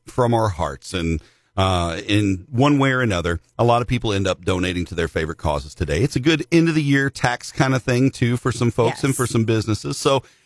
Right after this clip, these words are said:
Speaker 1: it's a very giving time of year, but it's really, I hate to say simple, but it's really simple for somebody to set up a scammy thing for you to donate to and then just
Speaker 2: Exactly.
Speaker 1: take you for all your money.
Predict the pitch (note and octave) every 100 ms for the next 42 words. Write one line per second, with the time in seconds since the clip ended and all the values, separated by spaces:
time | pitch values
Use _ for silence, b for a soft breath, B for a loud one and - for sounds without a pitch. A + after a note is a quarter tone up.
0 | b b F#3+ D#3+ G#3 A#3 F#3+ G#3 F#3 G3
1 | F#3 F3 A#3 F3+ D3 C#3+ C3 C3 E3 G#3
2 | G3+ F#3+ F3+ _ _ _ _ _ _ -
3 | _ - A#2 F#3+ - E3+ D3+ D3+ D3+ G3
4 | D#3 B2+ - C3+ B2+ - F3 A#2+ A#2+ A2+
5 | A#2+ A#2 G2 - C3+ C#3 C3+ A2 - A#2
6 | A#2+ B2+ B2+ B2 A#2+ G2+ _ _ B2+ A2
7 | A#2+ B2 A2 G2 A2 D3 G#2+ - G#2 G2
8 | G#2 G#2+ G2+ B3 F#4 - F#3+ D3+ G3 -
9 | B2 D#3 F#3 F3 B2+ G#2+ C#3 D3 C#3+ B2+
10 | C3+ B2+ A#2+ A2+ D#2 C2